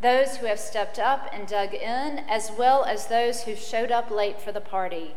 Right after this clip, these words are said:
those who agree with us and those who differ in their beliefs, those whose lifestyles mirror our own,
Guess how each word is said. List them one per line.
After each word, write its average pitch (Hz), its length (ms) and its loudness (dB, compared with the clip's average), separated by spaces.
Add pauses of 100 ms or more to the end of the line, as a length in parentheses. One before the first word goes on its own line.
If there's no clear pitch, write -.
(320)
those 269 280 4
who 247 120 -2
agree 214 380 0
with 294 180 -2
us 269 360 2
and 202 220 -4
those 233 360 0
who 240 100 -4
differ 226 520 -2
in 196 220 -6
their 196 180 -2
beliefs, 185 680 -4 (240)
those 294 400 6
whose 233 240 -4
lifestyles 233 840 2
mirror 247 340 4
our 202 320 4
own, 302 460 0